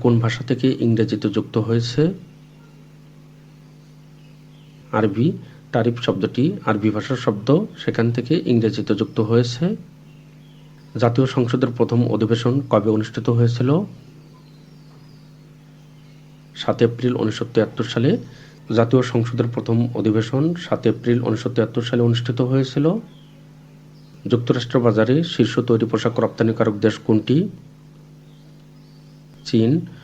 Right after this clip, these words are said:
যুক্তরাষ্ট্রের বাজারে শীর্ষ তৈরি পোশাক রপ্তানিকারক দেশ চীন। দ্বিতীয় অবস্থানে ভিয়েতনাম, তৃতীয় অবস্থানে বাংলাদেশ। যুক্তরাষ্ট্রের বাজারে শীর্ষ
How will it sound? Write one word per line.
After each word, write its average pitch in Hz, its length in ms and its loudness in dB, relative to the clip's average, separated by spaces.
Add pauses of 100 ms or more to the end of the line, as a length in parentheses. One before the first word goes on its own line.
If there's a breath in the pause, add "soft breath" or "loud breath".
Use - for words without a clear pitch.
(300 loud breath)
যুক্তরাষ্ট্রের 120 600 0
বাজারে 113 300 2
শীর্ষ 117 320 -2
তৈরি 117 260 2
পোশাক 107 380 -4
রপ্তানিকারক 107 520 -2
দেশ 113 360 2 (160)
চীন। 123 220 6 (720 loud breath)
দ্বিতীয় 117 320 4
অবস্থানে 113 320 0
ভিয়েতনাম, 113 500 0 (280)
তৃতীয় 113 240 4
অবস্থানে 107 340 -2
বাংলাদেশ। 107 460 2 (600 loud breath)
যুক্তরাষ্ট্রের 135 580 0
বাজারে 135 280 0
শীর্ষ 120 320 -2